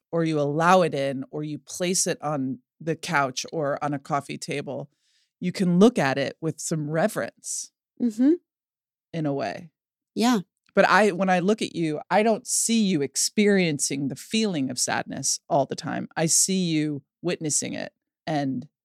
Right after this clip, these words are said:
Speaker 1: sometimes experiencing it, but not a hundred percent of the time.
Speaker 2: But that's what I mean by this thing is not just something that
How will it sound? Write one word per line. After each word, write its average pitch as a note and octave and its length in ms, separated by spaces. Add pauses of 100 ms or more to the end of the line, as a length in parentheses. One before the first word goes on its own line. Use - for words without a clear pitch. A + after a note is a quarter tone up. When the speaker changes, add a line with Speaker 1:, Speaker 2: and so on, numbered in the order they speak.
(320)
Speaker 1:
sometimes A3+ 560
experiencing D3 640
it, C#3 240
but D3 100
not E3 280 (160)
a D3 40
hundred C#3+ 200
percent - 280
of - 60
the - 60
time. - 220 (400)
Speaker 2:
But - 120
that's E4+ 220
what F4+ 100
I D4+ 80
mean C#4+ 380
by A3 160
this G#3 480
thing A#3+ 440
is G#3+ 240
not G3+ 680 (640)
just A#3 260
something A#3 400
that G3 180